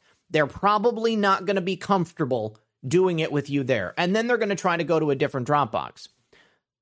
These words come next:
Now, you can also stand off to the side and just be ready with a camera,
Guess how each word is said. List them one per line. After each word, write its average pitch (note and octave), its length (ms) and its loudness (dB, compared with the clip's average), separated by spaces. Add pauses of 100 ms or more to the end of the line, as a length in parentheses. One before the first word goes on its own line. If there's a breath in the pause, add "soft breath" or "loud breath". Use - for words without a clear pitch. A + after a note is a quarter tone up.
(240)
Now, D3 80 0
you D3 160 2
can D#3+ 160 2
also F3 580 0 (680)
stand G3 380 0
off E3 220 2
to F3+ 80 -4
the D3+ 80 -2
side B2 320 -2
and D#3+ 120 0
just C#3 240 -2
be G3 140 -2
ready C#3+ 400 0
with C3+ 220 -2
a - 40 -6
camera, B2+ 540 -4